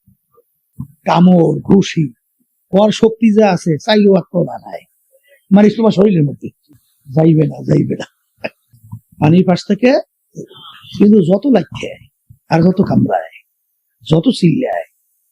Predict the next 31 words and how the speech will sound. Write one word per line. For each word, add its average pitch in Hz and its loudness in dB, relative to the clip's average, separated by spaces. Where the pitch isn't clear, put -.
ওকে 175 2
পানির 185 2
পাশে 208 -2
কেউ 190 2
রাইখা 170 -2
যায়? 170 -2
কেন 180 2
যায় 196 -2
না? 240 -8
তখন 180 2
বুঝদার 196 2
বলে, 185 0
"বাজান, 165 0
তুমি 214 4
তো 175 -2
বোঝো 190 2
নাই, 113 -10
তুমি 190 2
তো 208 0
পানির 208 2
খেলার 214 4
মজা 202 2
পাইছো, - -6
তুমি 196 4
তো 208 4
পানির 196 2
পাশ 196 0
থেকে 185 0
যাইতে 185 -2
চাও 196 -6
না, 156 -10